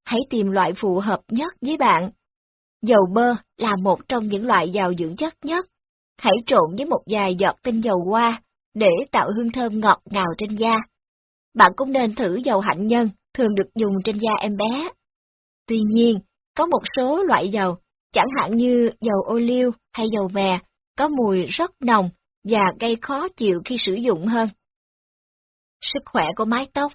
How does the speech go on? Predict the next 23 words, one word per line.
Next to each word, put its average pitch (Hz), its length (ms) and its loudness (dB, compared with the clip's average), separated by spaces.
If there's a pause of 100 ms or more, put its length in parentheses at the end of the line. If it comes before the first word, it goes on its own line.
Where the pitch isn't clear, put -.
(100)
phụ 180 160 0
thuộc 185 200 0
rất 277 280 -4
lớn 262 240 0 (160)
vào 202 180 0
chế 269 180 -4
độ 196 160 0
ăn 208 260 -2
uống 247 280 -2
của 269 140 -2
bạn. 190 380 -2 (600)
Rong 214 200 2
biển 196 360 0
và 247 140 0
mè 185 320 -2 (360)
là 214 220 0
những 185 280 -2
loại 196 380 0
thần 208 340 -4
dược 208 200 0 (100)
dành 196 300 -2
cho 214 180 -4
tóc. 320 200 -2